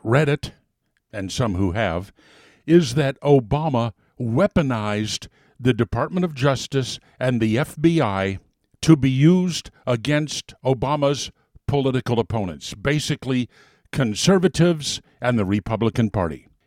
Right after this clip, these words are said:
and eventually to help Hillary Clinton get elected president. Okay, now let's think about this for a second. Would Obama weaponize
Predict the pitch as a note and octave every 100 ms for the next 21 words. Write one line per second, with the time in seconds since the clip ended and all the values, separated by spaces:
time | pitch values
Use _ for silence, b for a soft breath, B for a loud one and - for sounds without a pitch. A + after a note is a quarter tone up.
0 | - C3+ D3+ B2+ D#3+ A3 - D3+ A#2 G#2
1 | B2 b b b - D#3+ A#2+ E3+ C3+ -
2 | _ - E3+ D3+ C#3 C3 - A3 C3 C#3+
3 | - _ B2+ C#3 C#3 C3+ C3 A#2 G2+ A2
4 | F#2 F2 - - _ _ _ D#3 - C3+
5 | B2+ B2+ - - C#3 - G#2+ F#2+ - F#2+
6 | - - F2 - G#2 F2+ - _ b b
7 | b b C3 D#3 C3 D3 C3+ G2+ A2 C3
8 | F3+ G#3+ - b b b F#2+ F#2 C#3+ -
9 | F#3 D#3 D3+ F#3 A#3 -